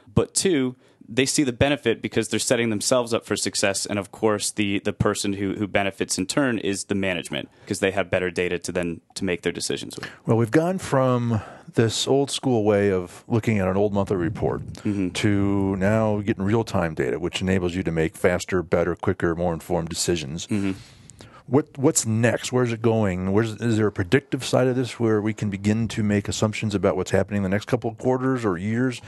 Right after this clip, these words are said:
Speaker 2: Talk about the predictive side
Speaker 1: Sure.
Speaker 2: of this.
Speaker 1: So, you know, oftentimes you have account managers who are focused on recurring business. And to have a simple way of understanding,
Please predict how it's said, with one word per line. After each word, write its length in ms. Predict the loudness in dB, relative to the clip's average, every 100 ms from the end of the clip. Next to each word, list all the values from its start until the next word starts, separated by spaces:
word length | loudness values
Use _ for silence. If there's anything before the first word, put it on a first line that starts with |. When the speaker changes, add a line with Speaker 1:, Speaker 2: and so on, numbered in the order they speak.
| -2
Speaker 2:
Talk 220 | 0 0
about 200 | 2 2
the 80 | 0
predictive 640 | -6 0 0 0 -8 -8 -20 -20 -6
side 220 | 2 2
Speaker 1:
Sure. 180 | 4 0
Speaker 2:
of 60 |
this. 180 | -2 -8 -18 -12
Speaker 1:
So, 540 | -4 2 2 2 0 -4 _ -10
you 160 | 0
know, 160 | 2 2
oftentimes 960 | 2 0 -2 -6 -2 0 2 0 -2 -4
you 180 | -2 -2
have 320 | 0 0 0
account 320 | -2 0 0
managers 600 | 0 -2 -2 -2 -2 -2
who 360 | -4 -2 -2 -2 -2
are 500 | 0 0 -2 -4 -6 -4
focused 380 | 0 2 0 0
on 180 | 0 0
recurring 540 | -4 0 2 2 -2
business. 560 | -4 -6 -6 -8 -8 -8 -14 _ _ -4
And 500 | 0 2 0 -2 -6 -12 _ _ -2
to 160 | 0
have 280 | 2 2 2
a 80 | 0
simple 520 | 0 0 0 0 2
way 240 | 2 2
of 120 | 0 0
understanding, 1080 | -2 -2 -2 -2 0 0 0 0 -2 -4